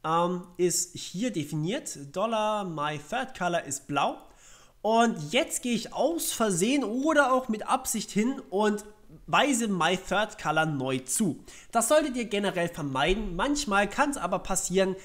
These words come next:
dass man vielleicht nicht weiß, dass diese Variable schon belegt ist, vor allem wenn man eine schlechte I D E benutzt oder sowas. Dann kann das mal vorkommen, dass man das aus Versehen macht.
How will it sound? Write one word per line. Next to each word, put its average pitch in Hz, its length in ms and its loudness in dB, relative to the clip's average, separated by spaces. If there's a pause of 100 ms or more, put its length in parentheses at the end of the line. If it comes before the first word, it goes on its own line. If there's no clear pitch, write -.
(140)
dass 170 160 0
man 185 120 2
vielleicht 151 360 2
nicht 151 160 -6
weiß, 226 280 0
dass 156 200 -4
diese 170 260 -2
Variable 147 520 2
schon 147 160 -4
belegt 175 320 0
ist, 165 300 -6
vor 175 140 -2
allem 175 140 -2
wenn 160 80 -2
man 151 120 -2
eine 143 80 -2
schlechte 147 340 -8 (140)
I 139 120 -2
D 135 80 -4
E 185 160 -6
benutzt 226 380 -2
oder 190 160 2
sowas. 165 260 -2 (460)
Dann 180 320 4
kann 202 180 -2
das 240 140 -2
mal 196 100 0
vorkommen, 185 560 2
dass - 220 -2
man 151 100 -4
das 147 260 -6
aus 254 220 4
Versehen 156 560 0
macht. 143 400 -6